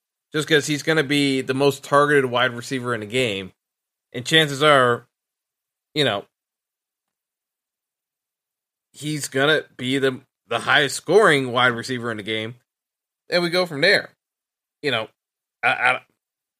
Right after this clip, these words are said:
may-, may-, maybe that's just not the way to go, but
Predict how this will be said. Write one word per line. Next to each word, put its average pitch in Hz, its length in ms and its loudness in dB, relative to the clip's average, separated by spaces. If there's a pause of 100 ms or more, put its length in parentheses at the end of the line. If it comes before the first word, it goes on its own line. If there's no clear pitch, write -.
(1160)
may-, 123 200 -4
may-, 135 320 2
maybe 147 720 0
that's 131 340 -4
just 139 220 -4
not 131 360 -2
the 127 80 -8
way 131 160 2
to 120 80 0
go, 160 260 4
but 120 320 2